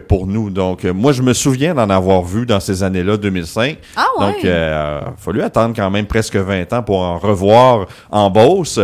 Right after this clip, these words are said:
Speaker 1: Pourquoi il n'y en a pas souvent en Beauce ? C'est parce que lorsque de ce genre de tempête géomagnétique, donc c'est le soleil, il y a des éruptions sur le soleil,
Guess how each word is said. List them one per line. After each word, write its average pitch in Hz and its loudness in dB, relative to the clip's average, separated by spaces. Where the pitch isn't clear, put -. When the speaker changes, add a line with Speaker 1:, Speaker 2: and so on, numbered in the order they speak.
Speaker 1:
Pourquoi 170 0
il 185 0
n'y 151 0
en 131 2
a 120 4
pas 123 2
souvent 127 0
en 113 2
Beauce ? 156 2
C'est 120 0
parce - 0
que - 0
lorsque 135 0
de 110 0
ce 95 -4
genre 117 0
de 95 -2
tempête 117 2
géomagnétique, 110 0
donc 101 -8
c'est - -10
le 87 -4
soleil, 98 0
il - -6
y 110 -2
a - -4
des 87 -4
éruptions 110 -2
sur 110 -6
le 90 0
soleil, 90 -4